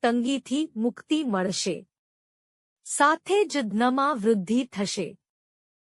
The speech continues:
જન્માષ્ટમીના દિવસે એક વાંસળી બજારમાંથી ખરીદીને લાવો અને ભગવાન કૃષ્ણને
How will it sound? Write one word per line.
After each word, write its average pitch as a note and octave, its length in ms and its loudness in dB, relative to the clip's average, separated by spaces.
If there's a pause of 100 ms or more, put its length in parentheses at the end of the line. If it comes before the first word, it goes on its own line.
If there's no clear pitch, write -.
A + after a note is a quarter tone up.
(240)
જન્માષ્ટમીના F4 1120 0
દિવસે A#3+ 680 0
એક D4 280 0
વાંસળી A3+ 580 0
બજારમાંથી A3+ 1040 0
ખરીદીને B3+ 720 0
લાવો G3+ 480 2
અને A3+ 360 2
ભગવાન G3+ 680 0
કૃષ્ણને C4 760 -2